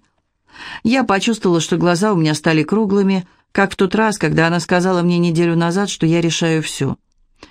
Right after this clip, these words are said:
Я представила, как буду приходить в кабинетик Жюли Вие неделю за неделей и всякий раз поражаться очевидной истине. «Ладно, если уж я выгляжу полной дурой», сказала я себе, «можно задать глупый вопрос.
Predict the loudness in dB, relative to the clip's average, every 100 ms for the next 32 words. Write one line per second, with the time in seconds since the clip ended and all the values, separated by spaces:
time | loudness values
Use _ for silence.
0 | -2 0 2 0 0 -2 0 0 0 -2
1 | 0 0 0 -2 0 2 0 -4 -2 0
2 | 2 2 0 -4 -8 -20 -4 0 2 2
3 | 2 2 2 2 2 2 2 0 2 2
4 | 2 2 2 2 2 0 -8 _ _ -4
5 | -2 0 -2 0 0 0 -2 0 0 2
6 | -2 -2 -2 0 0 0 0 0 0 -2
7 | -4 -6 -6 -8 -10 _ _ _ -20 -14
8 | -2 2 2 2 0 -2 _ _ -10 -2
9 | 0 2 0 0 0 0 0 2 0 0
10 | 0 0 2 0 0 2 2 0 0 0
11 | 2 2 2 0 -2 -2 -2 -8 -20 -2
12 | 2 4 4 4 2 0 0 0 0 2
13 | 2 2 0 0 -2 -4 -12